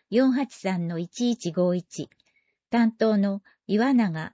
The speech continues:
石破までご連絡ください。声の広報は、四街道市にある点字図書館を経由して皆様に郵送しています。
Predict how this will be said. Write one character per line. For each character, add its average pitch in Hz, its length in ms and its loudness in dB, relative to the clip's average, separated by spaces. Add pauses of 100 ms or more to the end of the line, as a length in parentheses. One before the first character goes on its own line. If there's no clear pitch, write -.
(120)
石 190 220 -6
破 269 140 2
ま 277 140 2
で 208 120 2
ご 175 140 -2
連 185 200 2
絡 185 240 -4
く 170 100 -4
だ 175 120 -4
さ 160 160 -10
い。 156 120 -12 (2000)
声 349 240 4
の 220 140 4
広 220 260 2
報 180 280 0
は、 170 220 -6 (380)
四 202 140 2 (160)
街 330 240 2
道 339 180 4
市 214 200 -2
に 180 180 0
あ 175 120 -4
る 156 260 -10
点 294 240 0
字 311 100 -8
図 339 160 0
書 359 140 0
館 269 260 2
を 165 100 -2
経 233 240 2
由 233 160 2
し - 100 -12
て 247 120 0
皆 226 260 4
様 214 260 0
に 175 220 -2
郵 196 100 2
送 190 240 -2
し - 120 -10
て 185 120 -2
い 175 100 -4
ま 170 140 -8
す。 - 180 -20